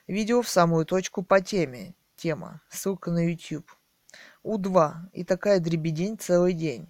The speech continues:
Ужо десять лет. Тема. Спасибо от смеха под столом. Несколько скобок. Якобинец.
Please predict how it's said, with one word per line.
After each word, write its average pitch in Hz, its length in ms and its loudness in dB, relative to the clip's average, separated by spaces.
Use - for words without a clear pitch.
Ужо 175 600 0
десять 175 420 -4
лет. 160 240 -2
Тема. - 480 -10
Спасибо 196 600 0
от 170 100 0
смеха 175 380 -2
под 160 320 -2
столом. 160 680 -4
Несколько 156 420 -14
скобок. - 520 -12
Якобинец. 190 800 -2